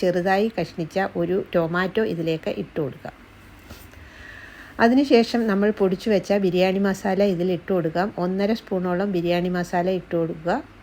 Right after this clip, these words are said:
ബിരിയാണി മസാല ഇട്ട് കൊടുത്ത് ഒന്ന് രണ്ടോ മൂന്നോ മിനിറ്റ് കഴിഞ്ഞതിന് ശേഷം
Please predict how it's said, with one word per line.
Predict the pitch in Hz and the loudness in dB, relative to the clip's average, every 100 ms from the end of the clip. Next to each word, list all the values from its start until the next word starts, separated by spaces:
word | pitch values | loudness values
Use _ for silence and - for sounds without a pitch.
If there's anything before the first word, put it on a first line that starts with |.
| - - - - - - - - - - - - - - | -20 -20 -20 -20 -20 -20 -20 -20 -20 -20 -20 -20 -20 -4
ബിരിയാണി | 202 208 220 220 | 0 4 6 6
മസാല | 233 226 233 226 | 4 6 6 6
ഇട്ട് | 233 202 208 | 6 4 2
കൊടുത്ത് | 196 180 208 226 - | 2 0 -2 -2 -2
ഒന്ന് | 190 196 208 233 - - - - - - - - - - - - - - - - - - - 226 | 0 2 0 -2 -10 -20 -20 -20 -20 -20 -20 -20 -20 -20 -20 -20 -20 -20 -20 -20 -20 -20 0 4
രണ്ടോ | 202 202 | 6 6
മൂന്നോ | 214 208 208 | 4 4 4
മിനിറ്റ് | 214 190 165 202 202 | 2 0 0 0 2
കഴിഞ്ഞതിന് | 185 180 190 202 | 2 2 2 0
ശേഷം | 202 170 - | 2 0 0